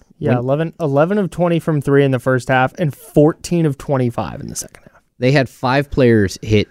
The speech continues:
Speaker 2: three or more three-pointers.
Speaker 1: They had two really good three-point games last night. <laughs>
Speaker 2: Yes.
Speaker 1: You
Speaker 2: Yes.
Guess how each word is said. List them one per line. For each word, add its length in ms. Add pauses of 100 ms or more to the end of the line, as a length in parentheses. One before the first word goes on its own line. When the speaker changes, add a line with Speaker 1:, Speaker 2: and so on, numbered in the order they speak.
(140)
Speaker 2:
three 440
or 240
more 460 (140)
three-pointers. 760 (100)
Speaker 1:
They 180
had 280
two 260
really 340
good 260
three-point 540
games 640 (120)
last 280
night. 240 (580)
<laughs> 40 (840)
Speaker 2:
Yes. 440
Speaker 1:
You 140 (360)
Speaker 2:
Yes. 120